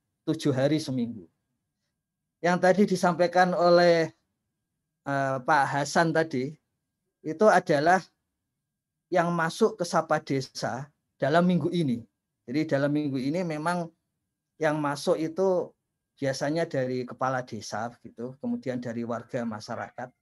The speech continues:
Tapi seminggu ini yang banyak masuk itu dari pendamping desa, dari pendamping lokal desa dan pendamping desa. Jadi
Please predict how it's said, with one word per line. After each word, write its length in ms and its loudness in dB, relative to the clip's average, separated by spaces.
Tapi 240 -2
seminggu 400 2
ini 240 2
yang 160 2
banyak 240 0
masuk 400 -2
itu 160 -2
dari 240 -2
pendamping 480 -4
desa, 240 -14
dari 160 -6
pendamping 480 -6
lokal 240 -4
desa 320 -10
dan 240 -10
pendamping 400 -14
desa. 240 -20
Jadi 320 4